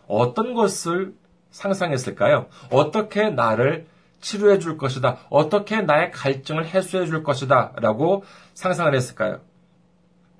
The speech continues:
예수님한테 더 이상 목이 마르지 않게 되는 생수를 달라고 했습니다. 그랬더니까, 그랬더니 예수님께서는 주머니에서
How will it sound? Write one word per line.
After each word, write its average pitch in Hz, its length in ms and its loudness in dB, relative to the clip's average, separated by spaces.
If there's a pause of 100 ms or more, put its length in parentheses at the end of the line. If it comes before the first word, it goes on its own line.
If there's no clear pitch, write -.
(880)
예수님한테 226 460 4
더 175 140 2
이상 185 260 2
목이 160 280 4
마르지 202 400 4
않게 190 320 2
되는 196 240 4
생수를 226 420 -4
달라고 185 400 4
했습니다. 190 520 2
그랬더니까, 208 580 -2
그랬더니 185 460 -2 (260)
예수님께서는 185 720 0 (240)
주머니에서 151 760 2